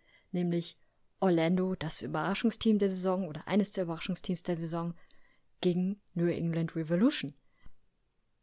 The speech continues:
Die Refs als eines der Teams, wo sich in der letzten Saison schon andeutete, dass da doch einiges hintersteht. Und auch in dieser Partie war das der Fall, denn am Ende gewannen sie mit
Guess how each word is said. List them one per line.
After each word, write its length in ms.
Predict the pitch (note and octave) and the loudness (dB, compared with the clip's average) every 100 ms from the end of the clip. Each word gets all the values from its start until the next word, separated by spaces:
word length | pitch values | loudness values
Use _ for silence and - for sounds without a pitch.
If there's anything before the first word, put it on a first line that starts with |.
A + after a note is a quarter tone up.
| - | -2
Die 120 | F3+ | 0
Refs 500 | E3 D#3+ - - - - | 2 0 0 -2 -6 -8
als 320 | E3 D#3+ - - | -6 -2 -2 -2
eines 380 | F3+ E3+ - | 0 2 2
der 220 | - F#3 - | 2 2 2
Teams, 480 | G#3+ G3+ G3 - - | 2 4 2 -4 -4
wo 180 | E3 E3+ | -2 0
sich 200 | F#3+ - | 0 0
in 100 | F#3 | 2
der 100 | F3+ | 4
letzten 300 | A3+ - G3 | 4 4 4
Saison 240 | F3 F3 | 4 0
schon 180 | - F3 | -2 -4
andeutete, 720 | - D#3+ D#3 - D3+ D3+ D#3 _ _ - | -2 -2 -2 -4 -6 -6 -6 _ _ -6
dass 180 | D3 | -4
da 200 | - D#3+ - - | -2 -4 -8 0
doch 200 | B3 - | 0 2
einiges 460 | G3 G#3+ G#3 G3+ | 2 2 2 2
hintersteht. 580 | B3+ B3+ F3 - C3 - _ _ _ _ _ _ _ _ _ _ _ | 4 4 2 -4 -8 -12 _ _ _ _ _ _ _ _ _ _ _
Und 480 | - F#3 F3+ F3+ - - _ _ | 0 2 2 0 -6 -12 _ _
auch 200 | - A#3 | 4 6
in 100 | B3 | 8
dieser 240 | A3 G3 G#3 | 6 4 2
Partie 520 | F#3+ - F3+ F3+ F3 - - - | 0 -4 0 0 -2 -10 -10 0
war 160 | F3 | 0
das 160 | E3+ - | 2 0
der 120 | E3 | -4
Fall, 340 | - G3 A#3 B3+ - | 0 2 2 -2 -6
denn 140 | G3+ F#3+ | -2 0
am 100 | F#3 | 0
Ende 320 | - F#3 F3+ | 2 2 2
gewannen 500 | F3 D#3 D#3 D#3+ D#3+ | 0 -4 -2 -2 -2
sie 360 | D3 D#3+ D#3+ - _ - | -2 -4 -4 -10 _ -4
mit 220 | E3+ | -4